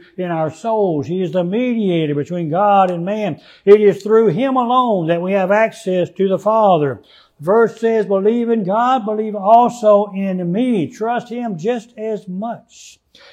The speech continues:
as we trust God. You see, he is the object of our faith, meaning that he is the one in whom our faith is placed. It is resting in him. He said, "In my Father's house are many mansions." He had told him he was going away.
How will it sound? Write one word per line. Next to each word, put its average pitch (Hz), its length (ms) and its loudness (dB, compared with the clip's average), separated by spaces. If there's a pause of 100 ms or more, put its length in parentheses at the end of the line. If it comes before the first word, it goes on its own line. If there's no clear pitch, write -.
(100)
as 160 320 -4
we 151 160 -8
trust 160 380 -14
God. 165 180 -10
You 139 80 -10
see, 196 180 -8
he 202 140 -4
is 185 320 2
the 151 180 -8
object 156 720 -6 (360)
of 160 220 2
our 139 320 -8
faith, 180 420 -8
meaning 226 460 -4
that 190 180 -2
he 220 240 -6
is 208 200 -2
the 180 120 -4
one 226 480 -2
in 196 200 -6
whom 220 500 -4 (160)
our 180 180 2
faith 208 600 -6 (160)
is 147 200 -6
placed. - 840 -10 (500)
It 156 220 -8
is 147 160 -4
resting 139 1000 -6 (200)
in 170 440 -6 (260)
him. 180 460 -10
He - 240 -20
said, 180 160 -6
"In 254 240 0
my 247 240 2
Father's 214 480 0
house 202 420 -4
are 156 100 -4
many 254 420 -4
mansions." 175 540 -6
He 233 140 -6
had 349 260 -2
told 233 300 0
him 135 80 -6
he 143 140 -2
was 131 100 -2
going 123 260 -8
away. 117 300 -10